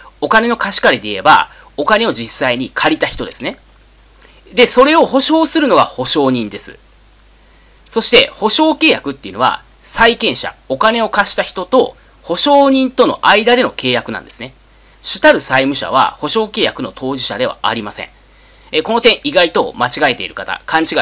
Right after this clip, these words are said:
している方が多いので、注意してください。えー、もし、あなたが銀行からお金を借りて、あなたの親御さんが、え、保証人になったと。そういった場合は、親御さんと銀行が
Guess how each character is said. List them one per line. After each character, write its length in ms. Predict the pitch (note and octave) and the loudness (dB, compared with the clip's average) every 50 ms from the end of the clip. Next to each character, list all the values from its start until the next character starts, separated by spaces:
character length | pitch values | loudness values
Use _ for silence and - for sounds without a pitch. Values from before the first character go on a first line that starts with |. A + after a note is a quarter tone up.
| A2 - | -2 -2
し 60 | - | -4
て 80 | A#2+ | -6
い 20 | G#2+ | -8
る 60 | G2+ | -8
方 180 | G#2 F#2+ G2 F2 | -10 -12 -12 -12
が 100 | - - | -8 -4
多 160 | C#3 D3+ D3+ | -2 -2 -2
い 40 | C3 | -2
の 80 | D3 | -2
で、 160 | G3+ A3+ - | -2 -2 -2
注 280 | - - - D3 C3 G#2 | 0 -2 -2 -2 -2 -4
意 80 | F#2+ F2 | -6 -10
し 100 | - - | -12 -12
て 60 | - | -12
く 80 | - | -14
だ 120 | B1+ A#1 - | -16 -14 -10
さ 140 | - A2+ G#2+ | -6 -6 -6
い。 100 | - - _ _ _ _ - - - - - - - - - | -6 -8 _ _ _ _ -20 -20 -20 -20 -20 -20 -20 -14 -8
え 60 | E3 | -2
ー、 40 | G#3+ | 0
も 80 | C#4+ | 2
し、 300 | D#4 - - - - - - - | 4 4 4 2 0 -2 -2 0
あ 100 | - G3+ | 2 2
な 140 | B3+ D4 | 2 2
た 100 | C#4+ C#3+ | 0 0
が 140 | G#2+ G#2 G2+ | -2 -2 -4
銀 260 | G#2 C3 D#3 D#3+ D3+ | -2 -2 -2 -2 -2
行 180 | - D#3+ D3 C3+ | -2 -2 -2 0
か 120 | - D#3+ | 0 0
ら 140 | E3 - - - | 0 0 -2 -4
お 80 | - | -8
金 260 | - D3 D3+ D#3 D3+ | -6 -4 -2 -2 -2
を 80 | C#3 B2 | -4 -4
借 280 | - - B2+ B2 C3 B2 | -4 -4 -4 -4 -4 -6
り 40 | |
て、 240 | - - G#2+ - - _ _ _ _ - - - _ _ - | -4 -4 -4 -4 -6 _ _ _ _ -20 -20 -20 _ _ 0
あ 100 | D#3 G3+ | 0 4
な 140 | B3 C4 B3+ | 4 2 2
た 140 | G3+ F#3 | 0 -2
の 240 | G#3+ A3 - - - - | 0 0 -2 -4 -6 -8
親 240 | G#2+ D3+ G#3 B3 B3 | -4 0 2 2 2
御 100 | A#3+ A#3+ | 2 0
さ 180 | B3+ B3 A3+ | 0 0 0
ん 80 | A3+ A#3+ | 0 2
が、 240 | C4+ C#4+ G#3 - - - _ - | 2 2 2 2 -2 -14 _ -16
え、 60 | - - | -16 -10
保 160 | - - C#3 | -8 -4 0
証 160 | D#3+ D#3+ D3 | 0 2 2
人 160 | C#3+ C#3 C3 | 2 0 0
に 100 | A#2+ A2+ | 0 -2
な 120 | A2+ B2+ C3 | -2 -4 -4
っ 60 | - | -6
た 120 | - F2 | -10 -16
と。 100 | - - _ _ _ _ _ _ _ _ _ _ - | -16 -18 _ _ _ _ _ _ _ _ _ _ -10
そ 220 | - - B3+ C4+ | 0 2 2 2
う 20 | C4+ | 2
い 20 | |
っ 40 | C4 | 2
た 120 | - C4 A#3+ | 2 2 4
場 160 | A#3+ A#3 A3+ | 6 4 4
合 60 | A#3+ | 6
は、 260 | A#3+ G#3 B2 - - - - - _ _ _ _ - | 6 6 4 4 0 -6 -20 -20 _ _ _ _ 2
親 240 | G#3+ B3 C#4 C#4 | 4 6 6 6
御 100 | B3 C#4 | 4 2
さ 160 | C4+ C#4+ C4+ C4 | 2 4 2 2
ん 80 | C4 | 2
と 180 | - D4 - A#2+ | 2 0 0 0
銀 360 | A#2 - G3 A#3 A#3+ B3 B3 | -2 -4 -2 -2 0 0 -2
行 260 | - - A#3+ A#3+ A#3 A#3 | 0 4 6 6 6 8
が 280 | D4 D#4 - - - | 6 6 6 4 -2